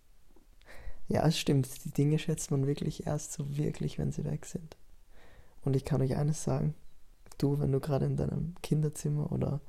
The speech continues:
in deiner Wohnung oder in der Bahn sitzt und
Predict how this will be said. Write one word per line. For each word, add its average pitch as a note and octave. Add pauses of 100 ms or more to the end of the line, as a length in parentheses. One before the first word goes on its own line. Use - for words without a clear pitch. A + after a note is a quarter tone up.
(240)
in C3
deiner C#3+
Wohnung C#3+
oder C#3+ (320)
in -
der -
Bahn C#3
sitzt - (1300)
und C3+